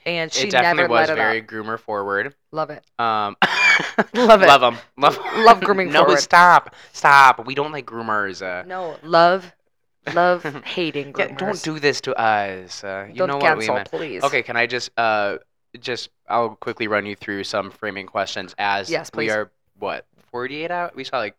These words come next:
Speaker 1: Forty-eight hours?
Speaker 2: no, no,
Speaker 1: Uh,
Speaker 2: yeah, little
Speaker 1: seventy-two?
Speaker 2: Yeah, so we sat, we've been able to sit with the film.
Speaker 1: But as I am Sofia Coppola, you can run multiple questions by me, please.
Speaker 2: Um, what did you think of the writing?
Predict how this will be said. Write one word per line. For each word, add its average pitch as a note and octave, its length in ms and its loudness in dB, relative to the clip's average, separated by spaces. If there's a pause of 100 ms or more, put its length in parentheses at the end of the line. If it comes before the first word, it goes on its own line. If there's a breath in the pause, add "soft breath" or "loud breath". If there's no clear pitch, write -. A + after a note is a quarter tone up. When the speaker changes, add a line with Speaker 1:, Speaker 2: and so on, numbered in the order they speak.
Speaker 1:
Forty-eight B3+ 320 0
hours? C#4 280 2
Speaker 2:
no, G#3+ 60 -2
no, F3 140 0
Speaker 1:
Uh, F4 400 0
Speaker 2:
yeah, F4 220 2
little E4+ 200 0
Speaker 1:
seventy-two? D4+ 540 0 (100)
Speaker 2:
Yeah, B2 220 -2
so - 160 -10
we D#3+ 80 -4
sat, C#3 260 -2
we've C3 180 -10
been C3 120 -6
able A#2+ 160 -6
to A#2 80 -8
sit A2 160 -8
with A2 100 -8
the G#2 80 -20
film. F2 320 -14 (120)
Speaker 1:
But - 100 0
as G#3 100 0
I G3 200 0
am G3+ 360 -4
Sofia F#3+ 320 -6
Coppola, B3 460 -2
you G3 80 -10
can F3+ 160 -12
run D3+ 160 -10
multiple D#3 320 -12
questions - 340 -14
by - 100 -12
me, - 120 -18
please. - 320 -14 (460)
Speaker 2:
Um, A2+ 520 -2
what A#2+ 140 -4
did B2+ 120 -14
you C3 60 -8
think C3 160 -12
of A#2 80 -6
the G#2 60 -8
writing? F#2 460 -4